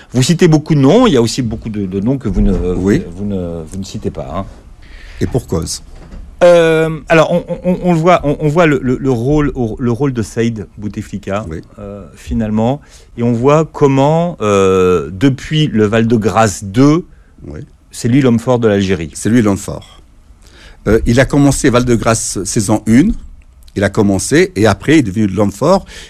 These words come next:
Speaker 2: et il, ils ont créé un système où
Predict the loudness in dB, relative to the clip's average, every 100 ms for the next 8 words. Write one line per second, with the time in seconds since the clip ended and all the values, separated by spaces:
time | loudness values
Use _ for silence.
0 | _ 2 2 0 -4 -12 -20 -6 -2 2
1 | 2 2 2 2 2 -2 -4 -6 -6 0
2 | 2 2 -2 -6 -20 -20 -20 -20 0 4
3 | 4 4 0